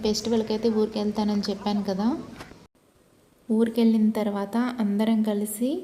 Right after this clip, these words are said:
మా వదిన వాళ్ళ ఇంటికి వచ్చాము. మా వదిన వాళ్ళ ఊరు వచ్చేసి సోమశిల దగ్గర అండి. అక్కడి దాకా వెళ్ళిన తర్వాత సోమశిల డ్యామ్ చూడకుండా ఎలా వస్తామండి?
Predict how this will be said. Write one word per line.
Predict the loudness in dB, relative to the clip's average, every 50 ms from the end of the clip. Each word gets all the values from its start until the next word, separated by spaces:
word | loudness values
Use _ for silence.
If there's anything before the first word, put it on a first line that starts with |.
| -2 0 2
మా | 2 2 2
వదిన | 0 0 0 2 2
వాళ్ళ | 2 0 0 0
ఇంటికి | -2 -2 -4 -4 -6
వచ్చాము. | -6 -6 -6 -4 -2 0 2 2 2 0 -2 -8 -14 -18 -20 -20 -20 -20 -20 _ _ _ _ _ _ 0 2
మా | 2 2 2 2
వదిన | 2 4 4 4 4 6
వాళ్ళ | 4 4 4 2 2 2 0 0
ఊరు | 2 0 0 -2
వచ్చేసి | -4 -4 -4 -4 -2 0 2 2 2 0 -2 -6 -12 -14 -12 -10 -4
సోమశిల | -2 0 2 2 2 0 0 0 0 0 0 -2
దగ్గర | -2 -2 -2 -2 -2
అండి. | -2 0 0 0 0 0 -2 -6 -10 -16 -18 -20 -20 -20 -20 -20 -20 -20 -18 -18 -18 -20 -20 -20 -20 -20 -20 -10 -4 -4 -4
అక్కడి | -4 0 0 2 4 4 4
దాకా | 4 4 4 4 6 6
వెళ్ళిన | 6 6 6 6 6 6 4 4
తర్వాత | 2 2 2 2 2 0 0 0 0 2
సోమశిల | 2 4 4 6 6 6 6 4 4 2 2 2 2 2
డ్యామ్ | 0 2 2 2 2 2
చూడకుండా | 2 0 0 2 2 2 2 2 2 0
ఎలా | 0 0 2 0 0
వస్తామండి? | 0 0 -2 -2 -2 0 0 -2 0 0 0 0